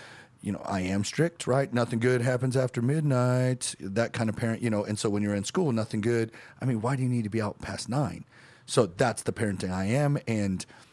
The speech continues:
I'm also the, I'm holding true, and I think Tanner does flex a little bit, but if I ground you for two weeks,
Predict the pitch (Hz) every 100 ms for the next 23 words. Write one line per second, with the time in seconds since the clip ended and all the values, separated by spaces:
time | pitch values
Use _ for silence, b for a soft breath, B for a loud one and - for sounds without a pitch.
0 | B - 104 101 98 - 101 101 95 82
1 | - B B B B _ - 101 92 -
2 | 110 110 135 127 127 117 - 107 92 -
3 | 95 90 - - - 92 92 80 - -
4 | 127 - - - - - 92 117 - -
5 | B B B - 95 92 95 87 92 87
6 | - 85 107 90 113 135 - -